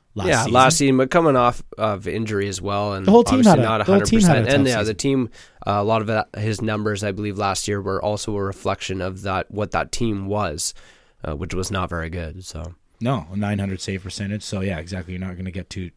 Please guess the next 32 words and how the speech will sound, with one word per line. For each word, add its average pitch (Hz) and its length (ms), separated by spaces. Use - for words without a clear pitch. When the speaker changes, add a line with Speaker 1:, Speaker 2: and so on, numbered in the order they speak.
Speaker 1:
too, - 140
too 92 160
far 90 260
with, 85 260
uh, 85 220
with 92 220
stats 90 260
like 85 140
that. 90 260
So, - 220
but 131 100
yeah, 127 200
back 127 280
at 135 140
it - 80
this 131 240
year, 135 240
and 113 220
obviously, 113 400
what 131 160
are - 20
they 120 160
right 110 200
now? 110 120
One 104 220
point 113 260
out. 120 240
Is - 60
that 123 140
how 127 100
it 127 80
is? 165 320